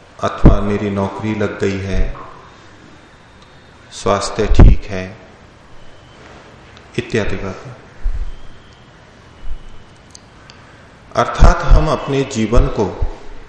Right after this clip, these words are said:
इन्हीं रूप में देखते हैं।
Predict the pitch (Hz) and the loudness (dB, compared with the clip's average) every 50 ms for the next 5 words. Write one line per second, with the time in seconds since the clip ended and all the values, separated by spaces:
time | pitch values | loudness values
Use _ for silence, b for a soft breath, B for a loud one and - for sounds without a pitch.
0 | - - - - - - - - - - - - - - - - - - - - | -20 -20 -20 -20 -20 -20 -20 -20 -20 -20 -20 -20 -20 -20 -20 -20 -20 -20 -10 -6
1 | 131 123 127 147 165 175 170 151 139 120 110 - - 120 120 113 - 104 95 - | -4 -4 -2 0 0 0 0 0 -2 -4 -6 -8 -10 -10 -10 -8 -8 -10 -10 -12
2 | - - 104 98 95 98 | -14 -14 -14 -14 -14 -16